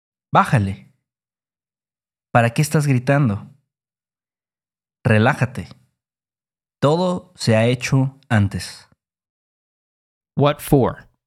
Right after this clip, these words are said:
Speaker 2: Es la cosa. What's the purpose of your yelling?
Speaker 1: Sí.
Speaker 2: Lo que decía la Avril, Avril Lavigne,
Speaker 1: Ujú.
Speaker 2: cuando tú y yo estábamos en la secundaria, ¿no? Es como, ¿cuál es el propósito? ¿Por qué gritas?
Speaker 1: Ujú.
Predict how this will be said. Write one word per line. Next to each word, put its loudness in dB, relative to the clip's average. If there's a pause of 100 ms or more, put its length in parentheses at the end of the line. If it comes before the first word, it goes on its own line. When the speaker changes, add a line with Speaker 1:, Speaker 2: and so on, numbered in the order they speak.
(680)
Speaker 2:
Es -14
la -2
cosa. -8
What's -8
the -4
purpose -4 (600)
of 0
your 0
yelling? 0 (400)
Speaker 1:
Sí. -2 (540)
Speaker 2:
Lo -2
que -2
decía 0
la 0
Avril, 0 (760)
Avril 0
Lavigne, 0 (300)
Speaker 1:
Ujú. -2
Speaker 2:
cuando -2
tú 0
y 4
yo 2
estábamos 0
en -2
la -4
secundaria, -2
¿no? -4
Es -8
como, -2
¿cuál 0
es -2
el 0
propósito? -2 (100)
¿Por -2
qué 2
gritas? -2
Speaker 1:
Ujú. 2